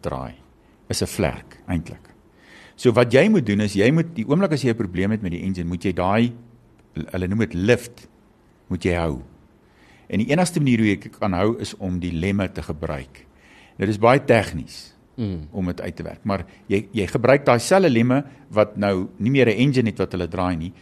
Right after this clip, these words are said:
Speaker 1: sodat die wind van voor af, dis nou baie eenvoudig gestel,
Speaker 2: Mm.
Speaker 1: hulle aanhou draai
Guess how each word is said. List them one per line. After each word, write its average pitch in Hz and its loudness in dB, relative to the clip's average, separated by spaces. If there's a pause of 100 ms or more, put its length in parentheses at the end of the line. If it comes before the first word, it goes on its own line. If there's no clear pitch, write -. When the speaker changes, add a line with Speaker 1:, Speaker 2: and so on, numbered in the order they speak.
(180)
Speaker 1:
sodat 104 0
die 95 -2
wind 135 2
van 113 -2
voor 139 4
af, 90 0
dis 98 -4
nou 117 -2
baie 107 4
eenvoudig 87 -6
gestel, - -12 (180)
Speaker 2:
Mm. 101 -10
Speaker 1:
hulle 101 2
aanhou 156 6
draai 90 -2